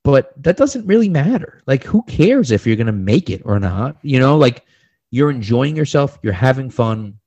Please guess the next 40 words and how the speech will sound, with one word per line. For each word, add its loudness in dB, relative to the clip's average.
And 2
honestly, 0
like, 0
I'd 2
be 2
having 2
these -6
conversations -4
anyways. -6
And 2
I 2
live 0
in -2
a 0
house -2
with -2
a, -12
a -4
nine-year-old, -2
a -2
seven-year-old, -2
a -12
four-year-old, -2
and -2
a 0
wife 2
who -4
doesn't -2
really -2
care. -8
I -12
mean, -6
she -12
watches -4
football, -8
but -6
she -4
doesn't -6
really -14
care. -12